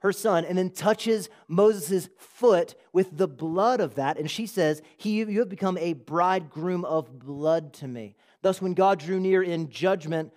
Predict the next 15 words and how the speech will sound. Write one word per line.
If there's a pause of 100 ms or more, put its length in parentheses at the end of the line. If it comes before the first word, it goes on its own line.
(160)
Moses
was
pardoned
and
his
judgment
passed
over
him (260)
by
the
blood
of
this
covenant.